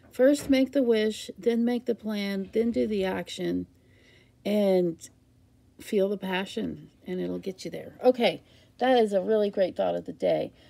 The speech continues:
Let us go ahead and talk about our card toppers here. So we have, <clears throat> we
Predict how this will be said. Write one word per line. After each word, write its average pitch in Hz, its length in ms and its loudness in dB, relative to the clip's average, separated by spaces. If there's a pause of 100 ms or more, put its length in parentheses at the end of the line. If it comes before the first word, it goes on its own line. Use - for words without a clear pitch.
(140)
Let 214 160 4
us 220 160 -2
go 220 140 -2
ahead 214 360 -2
and 190 220 -8
talk 185 320 -12
about 175 400 -8
our 170 200 -8
card 233 440 -8
toppers - 520 -12
here. - 280 -8 (380)
So - 180 -14
we 196 160 -2
have, 190 520 -8 (140)
<clears throat> - 160 -20 (600)
we 247 580 8